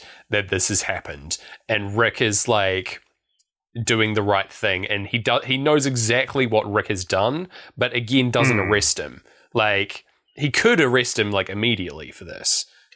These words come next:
Speaker 1: uh, for all kinds of, like, trumped up charges, but doesn't. So
Speaker 2: Yeah.
Speaker 1: yeah. Anyway.
Speaker 2: Yeah.
Speaker 1: Uh, there's a lot going on in that little sequence. Um, but yeah, so, uh,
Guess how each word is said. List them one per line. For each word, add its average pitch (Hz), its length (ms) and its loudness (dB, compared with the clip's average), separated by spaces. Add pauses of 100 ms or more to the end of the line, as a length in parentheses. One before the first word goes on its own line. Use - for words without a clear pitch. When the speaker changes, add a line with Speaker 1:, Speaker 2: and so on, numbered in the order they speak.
(140)
Speaker 1:
uh, 85 240 -2
for 123 180 -2
all 156 180 2
kinds 135 360 2
of, 98 80 -4
like, 95 180 0
trumped 104 320 -2
up 92 140 -2
charges, 87 440 -2
but 95 200 -4
doesn't. - 360 -6 (140)
So 80 440 -4 (360)
Speaker 2:
Yeah. 87 440 0 (100)
Speaker 1:
yeah. 95 300 -2 (880)
Anyway. 101 340 -2 (200)
Speaker 2:
Yeah. 117 260 0
Speaker 1:
Uh, 82 240 -2 (1300)
there's 120 160 2
a 131 60 4
lot 135 240 4
going 107 220 2
on 78 280 -2
in 85 120 -12
that 85 260 -10
little 85 180 -8
sequence. - 720 -6
Um, 80 360 -8 (1400)
but 233 120 4
yeah, 175 340 4
so, 160 680 6
uh, 135 480 6